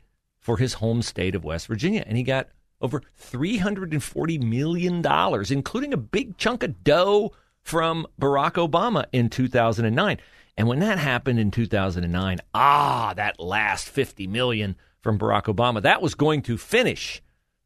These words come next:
uh, the King Coal Highway and then, uh, give the bridge to nowhere a, a bridge to somewhere. They were going to finish the bridge so they could get to the, quote,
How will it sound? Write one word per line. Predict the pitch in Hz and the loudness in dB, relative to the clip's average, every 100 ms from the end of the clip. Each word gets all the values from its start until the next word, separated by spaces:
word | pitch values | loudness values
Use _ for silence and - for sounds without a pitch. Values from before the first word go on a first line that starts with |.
| - | -6
uh, | 87 80 - | -4 -4 -4
the | 107 92 - - | -2 -2 -6 -4
King | 139 127 113 98 - _ | 0 2 0 -4 -8 _
Coal | - 104 92 87 - | 0 2 2 -2 -10
Highway | - 113 87 85 82 110 131 - - - | -2 0 0 -2 -2 -2 -2 -8 -20 -6
and | 107 113 | -2 0
then, | 139 143 139 | 2 0 0
uh, | 131 123 | 0 0
give | 117 160 | 2 0
the | 123 127 | 0 0
bridge | 135 160 - | 2 2 0
to | - | 0
nowhere | 127 190 262 147 143 190 - _ _ _ _ 135 | 4 4 6 6 4 2 -4 _ _ _ _ 0
a, | 143 - | 0 2
a | 165 | 2
bridge | 123 113 151 170 - | 2 2 2 2 0
to | - 180 | 0 0
somewhere. | - - 494 466 151 90 - - _ _ - - _ _ | 2 2 2 4 2 2 -4 -16 _ _ -20 -20 _ _
They | 147 | 2
were | 160 | 2
going | 143 151 147 139 | 2 0 0 -2
to | 135 131 120 - | 0 0 0 -4
finish | - 226 226 | -2 0 0
the | - | -2
bridge | 139 151 147 123 | 0 2 2 0
so | - | -2
they | 123 123 | -2 0
could | 117 | -2
get | 95 139 - | 2 0 2
to | 120 110 92 _ _ _ - | 2 2 -2 _ _ _ -4
the, | 107 - _ _ - | -2 -4 _ _ 0
quote, | 143 135 - | 2 2 -2